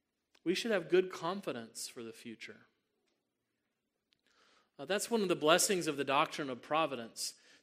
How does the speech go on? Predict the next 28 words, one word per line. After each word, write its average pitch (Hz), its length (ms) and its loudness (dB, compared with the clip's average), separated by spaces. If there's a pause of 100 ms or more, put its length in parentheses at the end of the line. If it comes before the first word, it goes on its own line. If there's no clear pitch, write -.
to 151 100 -8
know 170 200 6
that 160 120 2
the 147 100 2
almighty 165 540 4
everywhere 156 420 4
power, 165 600 4 (380)
uh, 156 200 4
almighty 170 480 4
everywhere 165 340 4
present 160 420 0
power 160 300 2
of 143 140 -4
God 143 260 4 (220)
is 156 160 0
upholding 190 560 6
everything, 185 440 2
sustaining 175 640 -2
everything, 170 440 0 (260)
and 147 240 0
moving 190 480 6
everything, 120 720 -6 (1160)
so - 260 4
that 196 200 8
there 180 180 8
is 196 260 10
a 180 300 6
future. 190 760 2